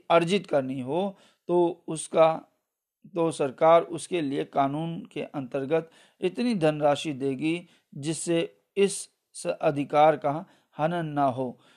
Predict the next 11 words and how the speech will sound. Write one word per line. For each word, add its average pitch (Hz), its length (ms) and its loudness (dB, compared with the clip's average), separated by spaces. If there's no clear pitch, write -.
यह 190 160 0
व्यवस्था 165 520 0
अनुच्छेद 156 560 -4
तीस 160 460 -10
एक 170 340 0
ए 180 280 2
के - 140 -8
अंतर्गत 135 600 -6
की 127 140 -10
गई 120 180 -12
है। 120 140 -12